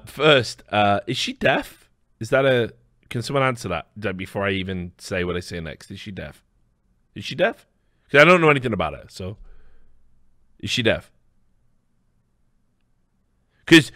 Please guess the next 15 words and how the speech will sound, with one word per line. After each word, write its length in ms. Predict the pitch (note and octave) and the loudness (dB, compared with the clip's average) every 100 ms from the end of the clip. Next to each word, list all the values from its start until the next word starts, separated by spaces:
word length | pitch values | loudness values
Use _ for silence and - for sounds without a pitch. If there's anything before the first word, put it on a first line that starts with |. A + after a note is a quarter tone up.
| - | -16
she 200 | - - | -4 0
was, 180 | C4 C#4+ | 2 4
like, 240 | C#4 C#4 - | 4 4 0
talking 500 | - D3 E3+ F#3+ F#3+ | 0 2 2 -2 0
like, 380 | E3 D3 - C3 | 0 0 -2 0
um, 480 | B2+ G#2+ F#2+ E2+ - _ _ _ _ _ _ _ _ _ _ _ _ _ _ _ _ _ _ _ _ _ - | 2 2 -4 -12 -18 _ _ _ _ _ _ _ _ _ _ _ _ _ _ _ _ _ _ _ _ _ -6
well, 120 | C#3+ D3+ | 0 2
she 140 | A#3+ | 2
was 120 | B3 | 2
talking 340 | - F3+ - C3+ | 8 8 8 -2
like 100 | A#2 | -4
she 140 | A2 | -8
couldn't 420 | - B2+ A#2+ G#2+ - _ _ _ - | -2 -2 -2 -6 -12 _ _ _ -16
hear 260 | - G#2 A#2+ | -8 -2 -2
herself, 560 | A#2+ - B2 A#2+ A#2 | -2 0 2 2 0